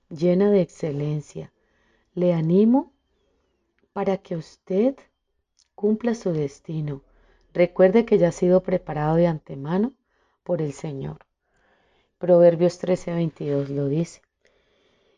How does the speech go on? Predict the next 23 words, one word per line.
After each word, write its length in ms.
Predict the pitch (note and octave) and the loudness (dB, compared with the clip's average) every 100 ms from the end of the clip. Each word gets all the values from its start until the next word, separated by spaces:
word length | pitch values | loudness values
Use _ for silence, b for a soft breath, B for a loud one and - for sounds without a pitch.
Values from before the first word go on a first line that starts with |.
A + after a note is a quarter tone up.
| _ _ _ | _ _ _
El 180 | - F#3+ | 2 4
hombre 300 | F#3+ G3+ G#3+ | 6 6 4
bueno 520 | F#3+ G#3 A#3 B3+ D4+ - _ | 6 6 6 4 2 -4 _
deja 440 | F3+ F#3 F#3 F3 | -2 2 2 2
herencia 400 | F3 F3+ G3 - | 2 2 0 -2
a 20 | F#3+ | -2
los 220 | F3 - | -2 -4
hijos 320 | D#3+ F3 E3+ | -2 -2 -4
de 100 | E3+ | -10
sus 300 | - D3 - | -14 -16 -10
hijos, 400 | D3 E3 D#3 _ _ _ | -10 -10 -16 _ _ _
pero 220 | F3 E3+ | 2 2
la 160 | E3 D3+ | 2 0
riqueza 480 | D#3 - D#3+ - | -4 -6 -10 -6
del 160 | F3 D#3 | -6 -6
pecador 640 | - C#3 - C#3+ D3+ F#3+ | -10 -18 -14 -8 -4 -4
está 240 | G3 - D#3 | -6 -10 -8
reservada 580 | D3+ - C#3 C#3 C#3+ C#3+ | -8 -10 -12 -10 -10 -10
para 220 | - C#3+ | -12 -14
el 100 | C3 | -14
justo. 420 | - - _ _ _ _ _ _ _ _ _ _ _ _ _ _ | -18 -20 _ _ _ _ _ _ _ _ _ _ _ _ _ _
Te 140 | - F#3 | 0 2
animo 500 | E3+ F3 G3 C4 | 4 4 4 2